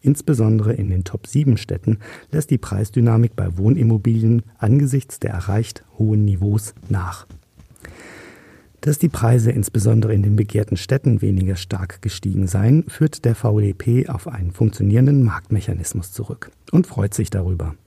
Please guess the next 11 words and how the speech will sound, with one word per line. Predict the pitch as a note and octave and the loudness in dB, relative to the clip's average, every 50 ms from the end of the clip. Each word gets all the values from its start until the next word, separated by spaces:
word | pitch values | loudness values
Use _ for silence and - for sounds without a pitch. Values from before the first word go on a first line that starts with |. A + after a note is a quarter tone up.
| _ _ _ _ _ - | _ _ _ _ _ -16
Käufer | - - A#2 A2 B2 C3 - C#3+ | -6 -2 0 2 2 2 2 2
und | A#2 G#2+ G2+ | 2 2 2
Investoren | - F#2 F#2 F2+ F2+ - - A2 A2+ A#2+ A#2+ | 0 0 -2 -2 -4 -2 0 2 4 4 4
seien | G2 G2 F2 E2+ F2 | 2 2 0 0 0
nicht | G2+ G#2+ - - - | 0 0 0 0 0
mehr | A#2+ A#2 | 2 2
bereit, | G#2 A#2 G2+ A2 A2+ A2+ A2+ - | 2 0 2 2 0 0 0 -2
jeden | F#2+ G2 G#2+ G#2 G#2 A2+ | -2 0 0 2 2 0
Preis | G#2+ - - F#2 F2+ F2 - - | 0 -2 -2 -6 -6 -6 -4 -4
zu | A#2+ G2 | -4 -4
bezahlen, | A2+ - - - G#2 F#2+ F#2+ G2 G#2 G2+ | -4 -4 -4 -4 -4 -2 -2 -2 -2 -4